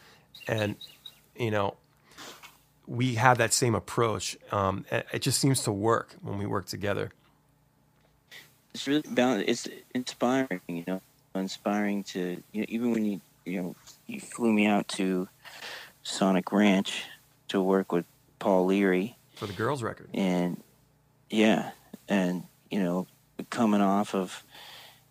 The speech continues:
Speaker 2: just hear, I hadn't heard, I'd heard some demos that you had sent, but I hadn't really got to hear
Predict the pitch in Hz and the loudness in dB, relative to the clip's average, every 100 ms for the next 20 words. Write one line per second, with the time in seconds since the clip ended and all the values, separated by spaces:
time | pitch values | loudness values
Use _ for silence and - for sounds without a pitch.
0 | _ - 104 - 127 113 - 110 120 120 | _ 0 0 2 4 4 4 4 4 2
1 | 107 - 113 110 107 101 - 139 147 151 | 2 2 4 6 4 2 0 2 4 2
2 | 143 123 107 110 120 92 82 92 - 90 | -2 -4 0 2 2 0 -4 -8 -10 -12
3 | 87 80 _ _ - 101 90 - 87 87 | -14 -20 _ _ -18 -16 -12 -12 -12 -18
4 | _ _ 92 92 107 104 90 95 87 82 | _ _ -18 -14 -10 -12 -14 -20 -20 -18
5 | 78 - - | -16 -16 -18